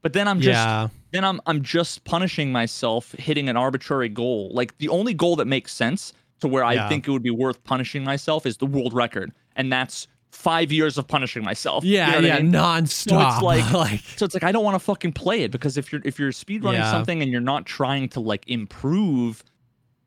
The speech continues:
Speaker 1: like,
Speaker 2: Yep.
Speaker 1: hugely, then, like, kinda what's the point? So I don't know. It's a little bit weird. Like, I wanna play it, but I
Speaker 2: For
Speaker 1: also,
Speaker 2: sure.
Speaker 1: like, don't wanna play it. Maybe I'll just,
Speaker 2: Yeah.
Speaker 1: like,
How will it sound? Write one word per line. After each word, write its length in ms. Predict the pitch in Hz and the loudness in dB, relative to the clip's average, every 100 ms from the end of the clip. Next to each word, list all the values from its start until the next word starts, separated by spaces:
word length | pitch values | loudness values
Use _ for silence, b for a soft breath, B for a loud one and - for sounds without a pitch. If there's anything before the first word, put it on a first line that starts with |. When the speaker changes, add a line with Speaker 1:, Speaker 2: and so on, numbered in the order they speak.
| _ | _
Speaker 1:
like, 200 | 135 117 | -4 -2
Speaker 2:
Yep. 140 | 120 117 | -2 -2
Speaker 1:
hugely, 640 | 175 233 139 110 98 120 _ _ _ _ _ - | -2 -2 -2 -4 -4 -8 _ _ _ _ _ -8
then, 80 | |
like, 160 | 123 - | -8 -6
kinda 240 | - 196 | -4 -2
what's 200 | 180 - | -2 -4
the 80 | - | -8
point? 420 | - 139 175 - | -8 -4 -4 -4
So 80 | - | -4
I 40 | 226 | -2
don't 100 | 247 | 0
know. 140 | 160 | -2
It's 120 | 107 - | -2 -4
a 40 | |
little 140 | 359 | -2
bit 120 | 339 120 | -2 -4
weird. 400 | 202 110 90 71 | -2 -2 -2 -4
Like, 160 | 113 | -2
I 60 | 120 | -2
wanna 200 | 170 185 | -2 -4
play 260 | - 147 180 | -4 -4 -4
it, 80 | 120 | -2
but 100 | 117 | 0
I 40 | |
Speaker 2:
For 40 | 131 | 0
Speaker 1:
also, 160 | - 113 | 0 -2
Speaker 2:
sure. 60 | |
Speaker 1:
like, 120 | 107 101 | -2 -4
don't 220 | 110 127 | -4 -2
wanna 200 | 104 87 | -4 -6
play 260 | - 92 73 | -6 -6 -6
it. 140 | - _ _ _ _ - | -10 _ _ _ _ -4
Maybe 140 | 185 | 0
I'll 60 | 233 | 2
just, 100 | 196 | 2
Speaker 2:
Yeah. 180 | 135 | 2
Speaker 1:
like, 80 | 127 | 0